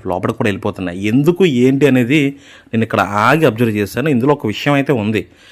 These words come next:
ఏంటంటే, ఇక్కడ బోర్డు అయితే అరేంజ్ చేశారు. ఒక వెహికల్ వెళ్తుంది, అది చూసి వెళ్తున్నారు. నేనైతే చూడగానే అనుకున్నా, "ఏ, వీళ్ళకి బుర్రకాయ పని చేయట్లేదు ఏంటి, ఇంత బోర్డు ఉంది, ఇంత వెళ్ళి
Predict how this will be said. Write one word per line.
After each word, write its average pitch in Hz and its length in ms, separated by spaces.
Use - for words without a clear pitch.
ఏంటంటే, 143 380
ఇక్కడ 139 120
బోర్డు 147 220
అయితే 151 240
అరేంజ్ 117 240
చేశారు. 98 280
ఒక 110 200
వెహికల్ 143 300
వెళ్తుంది, 123 380
అది 123 180
చూసి 139 200
వెళ్తున్నారు. 113 360
నేనైతే 156 380
చూడగానే 156 420
అనుకున్నా, 147 340
"ఏ, 143 40
వీళ్ళకి 127 240
బుర్రకాయ 95 280
పని 127 160
చేయట్లేదు 139 360
ఏంటి, 113 200
ఇంత 113 220
బోర్డు 127 300
ఉంది, 123 180
ఇంత 110 120
వెళ్ళి 117 180